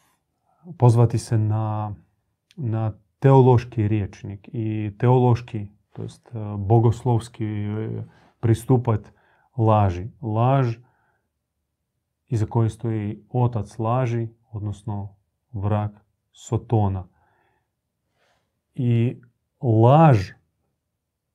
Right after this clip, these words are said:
koja prikazuje se kao istina,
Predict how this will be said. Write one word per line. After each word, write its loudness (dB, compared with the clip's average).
koja -2
prikazuje 4
se -6
kao -2
istina, -6